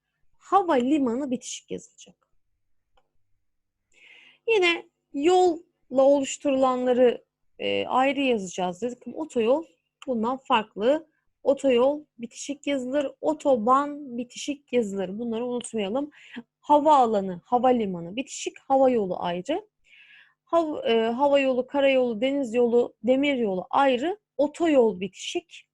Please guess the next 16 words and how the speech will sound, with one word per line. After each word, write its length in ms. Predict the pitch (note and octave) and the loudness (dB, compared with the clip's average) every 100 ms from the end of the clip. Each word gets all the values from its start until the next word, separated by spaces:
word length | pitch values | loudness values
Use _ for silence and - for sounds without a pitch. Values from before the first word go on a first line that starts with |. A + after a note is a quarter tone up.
| - | -4
otoban 720 | C4+ A#3+ F3+ G#3+ C#4+ D4 D4+ _ _ G3 | -4 -2 -4 -2 -2 -6 -14 _ _ -14
bitişik. 680 | G3 - - _ - - _ _ _ _ _ _ _ _ _ _ _ _ _ _ _ _ _ _ _ _ _ _ _ - | -14 -14 -20 _ -20 -20 _ _ _ _ _ _ _ _ _ _ _ _ _ _ _ _ _ _ _ _ _ _ _ 2
Durum, 460 | G#4 F#4+ C#4+ C#4 - | 6 6 4 0 -8
olgu 640 | - - F4 D#4 A#3+ A#3+ B3+ | -8 -2 0 0 2 0 0
ve 100 | E4+ | -2
olay 420 | - F4+ F4 E4+ | 0 0 2 2
bildiren 420 | C4+ A3+ G#3+ G3+ | 0 0 -2 -4
sözlerden 800 | G#3+ - C#4+ A3 A3 G#3 C4+ C#4 | -6 -2 -2 0 0 -2 -4 -2
biriyle 520 | D4+ E4 D#4 B3 G#3 | 0 0 0 -2 -4
kurulan 480 | - B3 A3 F#3+ F#3 | -2 -2 0 -4 -4
birleşik 440 | A#3 A3+ G#3+ - - | -6 -6 -10 -12 -4
kelimeler 520 | A#3+ G#3 F#3+ C#4 D4 - | -4 -2 -2 -2 -4 -6
ayrı 260 | A3 G#3+ | -6 -4
yazılır. 600 | G#3+ G#3 - - E4 - _ _ _ _ _ | -4 -4 -10 -12 -12 -14 _ _ _ _ _
Açık 600 | C#4+ - F4 F4 - - - | -8 -4 -2 -2 -4 -16 -6
oturum, 540 | A3 - F#3+ G3 F3 | -6 -4 -6 -6 -10